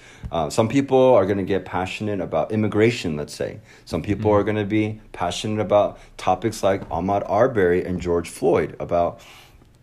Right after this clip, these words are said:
Speaker 1: um, perceived kind of systemic oppression and racism, things like that. And other people are gonna be passionate about slavery that's happening today. You know, all
Speaker 2: Mm.
Speaker 1: the things that we're dealing with right now this week with George Floyd and all that stuff.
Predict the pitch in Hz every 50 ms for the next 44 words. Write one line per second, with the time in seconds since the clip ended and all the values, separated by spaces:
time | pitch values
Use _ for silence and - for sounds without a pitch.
0 | _ - - - - - 90 85 85 82 82 82 82 80 - - - - 117 107
1 | - - - 117 113 113 107 110 - - - - - - - 101 95 92 90 87
2 | - - _ _ _ - - - - 110 - - 110 107 107 101 98 101 90 -
3 | - 101 98 - - 107 101 95 90 85 90 92 92 - - 95 90 92 90 87
4 | 92 92 90 90 90 87 123 107 90 - - - - - - 120 131 104 123 135
5 | 165 170 170 165 156 147 151 151 147 143 143 143 143 139 139 139 135 - 123 120
6 | 123 - - 135 131 127 117 104 123 120 117 - - - - 113 113 120 135 139
7 | 123 120 120 120 120 110 110 104 - - 104 104 104 - 110 110 113 107 95 -
8 | - 98 87 98 117 143 - - - - - - - - - - - 101 110 110
9 | 104 98 - - 87 80 95 113 120 123 120 - - 123 117 117 110 104 107 101
10 | 92 82 98 107 110 113 113 107 107 101 - 95 95 95 92 90 98 98 98 92
11 | 92 92 - - - 95 90 90 87 78 - 87 82 82 82 - - - 117 120
12 | 113 98 87 85 85 87 92 90 - - - 117 113 117 117